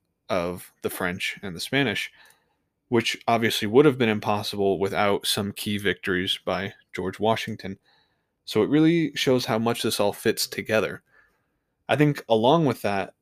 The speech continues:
another very interesting thing that this chapter so far has done a great job illustrating is just how valuable the West Indies were,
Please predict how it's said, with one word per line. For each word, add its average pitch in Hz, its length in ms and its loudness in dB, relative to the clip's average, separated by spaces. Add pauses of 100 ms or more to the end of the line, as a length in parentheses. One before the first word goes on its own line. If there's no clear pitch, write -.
(140)
another 123 360 4
very 117 300 2
interesting 120 400 -2
thing 113 260 -2
that 92 140 -6
this - 400 -4
chapter 110 440 0
so 107 200 0
far 104 220 -2
has 107 180 -6
done 101 140 -4
a 98 60 -4
great 101 240 0
job 101 200 -2
illustrating 92 680 0
is 104 220 -8
just - 340 0
how 117 540 0
valuable 113 600 2 (420)
the 104 220 -4
West 104 340 2
Indies 104 380 -4
were, 98 400 2